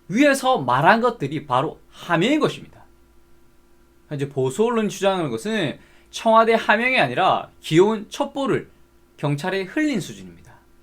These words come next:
하지만 이 역시 잘못된 것은 맞으며 관련자들을 엄벌에 처해야 할 것입니다.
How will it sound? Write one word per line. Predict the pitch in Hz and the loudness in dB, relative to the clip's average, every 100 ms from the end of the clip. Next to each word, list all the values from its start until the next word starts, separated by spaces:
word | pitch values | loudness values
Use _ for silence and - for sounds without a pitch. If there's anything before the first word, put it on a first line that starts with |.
| _ _ _ _ _ _ | _ _ _ _ _ _
하지만 | - 180 165 | -8 -8 -6
이 | 220 | -2
역시 | 240 233 - 113 - _ - | -2 -2 -8 -10 -14 _ -4
잘못된 | 143 147 196 226 233 233 | 2 4 4 0 -2 -2
것은 | 165 143 196 156 | -2 -4 -2 2
맞으며 | 208 185 208 139 - - - - | 2 2 -2 -2 -4 -16 -18 2
관련자들을 | 170 226 247 220 170 147 127 220 202 123 - _ _ | 4 6 2 0 0 0 2 4 4 2 -6 _ _
엄벌에 | - 285 311 226 175 - | -4 0 4 4 4 0
처해야 | - 196 165 | 0 4 4
할 | 127 | 2
것입니다. | 117 - 90 | -8 -18 -20